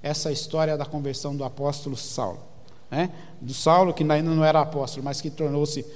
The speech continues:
Paulo o apóstolo depois. E a história de Paulo é uma história bastante intrigante, porque era um homem, não era um homem qualquer,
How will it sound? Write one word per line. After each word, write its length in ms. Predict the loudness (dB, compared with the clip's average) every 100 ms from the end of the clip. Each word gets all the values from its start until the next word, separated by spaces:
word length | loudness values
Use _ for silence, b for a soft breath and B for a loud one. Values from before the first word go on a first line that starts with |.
| B B -2
Paulo 340 | 4 4 6
o 60 | 4
apóstolo 560 | 4 4 2 2 -2 -2
depois. 480 | -2 -4 -8 -10 -14 b b b b b b
E 100 | 4
a 100 | 6
história 340 | 4 4 4 4
de 80 |
Paulo 260 | 6 6 8
é 20 |
uma 100 | 6
história 360 | 6 8 8 6 2 -10 -14 0
bastante 460 | 2 4 4 6
intrigante, 680 | 6 6 6 6 6 4 -4 -8 -12 B B B B 2
porque 240 | 4 6
era 120 | 6 6
um 140 | 6
homem, 440 | 6 6 4 4
não 140 | 2 6
era 160 | 6
um 220 | 6 6 6
homem 240 | 6 4
qualquer, 840 | 6 6 6 4 4 4 0 -12